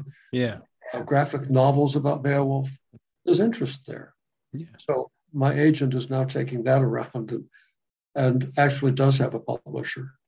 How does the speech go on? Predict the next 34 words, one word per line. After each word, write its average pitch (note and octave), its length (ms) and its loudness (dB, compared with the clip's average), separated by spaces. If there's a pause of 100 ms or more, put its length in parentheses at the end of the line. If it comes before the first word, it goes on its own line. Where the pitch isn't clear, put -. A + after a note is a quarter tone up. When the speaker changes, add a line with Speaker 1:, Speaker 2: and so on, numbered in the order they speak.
(500)
Speaker 1:
Excellent. C3 480 2
Speaker 2:
So - 240 -12
I C3 60 -4
think C3+ 220 -4
that's C3 200 4
gonna A#2+ 220 2
be A#2+ 160 2
out B2+ 260 2
in A#2 120 -4
the A2 380 -2
broader B2 300 2
market A#2+ 420 0
pretty B2+ 200 2
soon. - 420 0 (1200)
There F#3+ 80 6
are G3+ 40 8
always G3+ 200 6
other E3 180 4
things C#3+ 280 4
to A#2 120 -2
write. D3+ 380 -2
<laughs> - 380 -14
Speaker 1:
Yeah, A#2 380 2 (160)
of - 140 -14
Speaker 2:
Once G3 200 6
I G3+ 60 8
got F3+ 80 6
Speaker 1:
course. E3 160 6
Speaker 2:
started, F3+ 600 4 (200)
<laughs> - 180 -20
there, - 840 0
there's C#3 240 6
always D#3 320 6
more. C#3 420 4